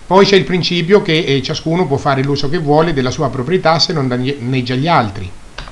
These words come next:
la cui abolizione è servita per esempio a vietare l'uso del contante. E poi c'è il principio che tutela la privacy delle persone,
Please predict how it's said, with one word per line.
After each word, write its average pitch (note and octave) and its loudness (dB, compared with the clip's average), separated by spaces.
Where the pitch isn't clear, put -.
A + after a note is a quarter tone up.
la A#2 -4
cui D#3 4
abolizione E3 2
è - 2
servita C3 -2
per C#3+ -2
esempio D#3+ -2
a B2+ 0
vietare C#3+ 2
l'uso C3 -2
del A#2+ -2
contante. B2 -2
E A3 2
poi F#3+ 2
c'è F3 0
il C3+ 2
principio F#3 0
che C#3 0
tutela C#3+ 0
la B2 0
privacy B2 0
delle A#2+ -4
persone, E3+ 0